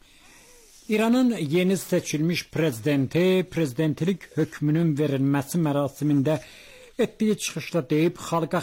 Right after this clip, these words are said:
xidmət bütün müdirlərin və nazirlərin sərlövhəsi olsun və biz bugündən cavabdeh olmalıyıq.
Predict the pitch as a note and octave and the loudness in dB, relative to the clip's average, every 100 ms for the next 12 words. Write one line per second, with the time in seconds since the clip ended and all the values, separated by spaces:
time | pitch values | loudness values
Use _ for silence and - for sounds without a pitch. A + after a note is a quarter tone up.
0 | F#3 E3+ E3 G3+ G3 F3+ - G#3 F#3 D#3 | -4 -4 -2 -2 -2 -8 -4 0 0 2
1 | D#3+ C#3+ D3 D#3 D3+ D3+ C#3+ C3+ C#3 C3 | 0 2 0 0 0 0 2 2 0 -2
2 | C3+ C3 C3+ F3 D#3 - - - - - | -2 0 0 0 -4 -10 -20 -20 -20 -20
3 | _ - D#3+ D3 C3+ D3+ A#2 G#2+ C3+ - | _ -6 -4 -2 -2 -2 -4 -6 -6 -2
4 | E3 E3+ - - - - E3 D3 - G#3+ | 0 0 -4 -16 -20 -2 0 0 0 2
5 | A3 F#3 D#3+ C#3+ F#3 E3 - C#3+ D#3 C#3+ | 2 2 0 0 -2 -2 -6 -2 0 0
6 | D3 F3 E3 - C#3 C3+ C3+ - D3+ C3 | 0 -2 -4 -4 -2 -2 -4 -6 -4 -4
7 | - _ - B2+ A2+ B2 C3+ F#3 - - | -6 _ -10 -8 -8 -10 -12 -16 -18 -20